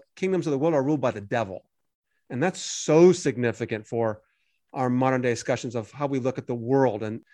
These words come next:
if you've been listening to the podcast that we've been doing on nationalism, I think it's, it's crucial 'cause no nation's actually exempt. We might have good nations and better ones than others, and some that are just, like, full on evil. But ultimately, Satan is the king of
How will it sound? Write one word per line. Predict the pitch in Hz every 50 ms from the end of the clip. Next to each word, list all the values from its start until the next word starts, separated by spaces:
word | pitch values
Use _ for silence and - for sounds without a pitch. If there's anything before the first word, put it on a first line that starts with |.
| _ _ _
if | 120 -
you've | 135
been | 123 135 123
listening | 131 135 - 147 131 117
to | 117
the | -
podcast | - 147 139 135 135 - - 131 120 -
that | 143
we've | 135 123 113
been | 120 113
doing | 120 120 117 113
on | 113 113 117
nationalism, | 120 127 135 151 147 - - 131 117 104 110
I | 107 107
think | 147 151 - 165
it's, | 123 - - - - _ _ _ _ _
it's | - 156 147 -
crucial | - - - 240 311 302 - 135 113
'cause | - - 151 131 -
no | 147 143 143 156 165 180 202 214
nation's | 202 175 156 156 151 - 175 151 160
actually | 143 135 - - 185 185
exempt. | 175 156 139 220 277 302 - - -
We | 185 233
might | 262 285 294
have | 302 170 131 113
good | - 165 190
nations | 196 202 202 208 - - 240 220 165
and | 156 135 123 - _ _ _ _ _ _
better | - 107 147 156 175 190 185
ones | 175 180 185 170 135
than | 156 139 -
others, | 143 156 180 208 247 302 302 - - _ _ _ _ _ _ -
and | 151 131
some | - - 151 156
that | 160 151
are |
just, | 143 151 -
like, | 165 147 135 - _ _ _ _ _ _ _ _
full | - 151 151 147
on | 143 143 147
evil. | 147 160 185 196 254 294 359 349 - _ _ _ _ _ _ _
But | 147 135
ultimately, | 139 196 233 - - 320 226 147 156 165 196 208 -
Satan | - - - - 156 160 185 - 208 214 214 135
is | 147 151 165 185 175
the | - 202 196
king | 196 - - 170 170 185 185 -
of | 156 165 185 175 165